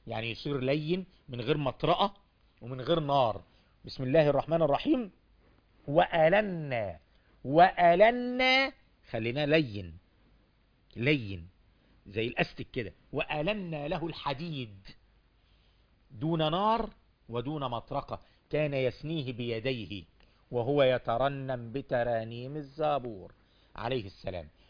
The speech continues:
عاش سيدنا داود في بيت المقدس فترة طويلة يعلم الناس ما أوحى الله إليه ويحكم في الناس بالحق. جاله اتنين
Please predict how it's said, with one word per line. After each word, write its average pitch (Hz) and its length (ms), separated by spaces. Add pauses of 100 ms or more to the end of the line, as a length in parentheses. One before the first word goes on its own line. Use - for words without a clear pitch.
(120)
عاش 135 300
سيدنا 120 520
داود 117 380
في 113 140
بيت 131 220
المقدس 127 600 (800)
فترة 147 300
طويلة 147 460 (420)
يعلم 147 480
الناس 147 600 (180)
ما 143 200
أوحى 147 460
الله 135 640
إليه 143 580 (840)
ويحكم 131 640
في - 120
الناس 143 380
بالحق. - 600 (1500)
جاله 185 240
اتنين 185 480